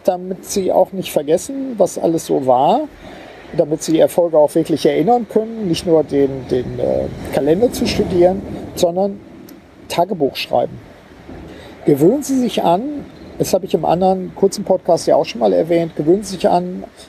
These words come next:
als Dankbarkeitsübung am Ende des Tages die Ereignisse aufzuschreiben, für die Sie, wem auch immer, dankbar sind. So üben wir uns nämlich darin, die wirklich wichtigen Dinge in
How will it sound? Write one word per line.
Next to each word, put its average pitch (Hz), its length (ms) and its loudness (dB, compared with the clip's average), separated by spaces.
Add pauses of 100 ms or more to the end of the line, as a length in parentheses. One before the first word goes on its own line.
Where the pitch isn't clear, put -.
(100)
als - 420 -2 (160)
Dankbarkeitsübung 165 1160 0 (120)
am 135 160 0
Ende 151 260 0
des 131 200 -4
Tages 143 480 0 (400)
die 160 340 0
Ereignisse 208 680 0
aufzuschreiben, 160 960 0 (440)
für 165 100 4
die 170 160 0
Sie, 190 340 -2 (220)
wem 131 260 0
auch 131 180 2
immer, 196 260 0 (500)
dankbar 131 480 -2
sind. 127 220 -4 (1400)
So 165 280 2 (140)
üben 226 420 2
wir 254 140 4
uns 247 240 -2
nämlich 233 240 -2
darin, 202 480 0
die 170 360 0 (140)
wirklich 180 440 0
wichtigen 180 440 -2
Dinge 131 360 -2 (100)
in 160 220 2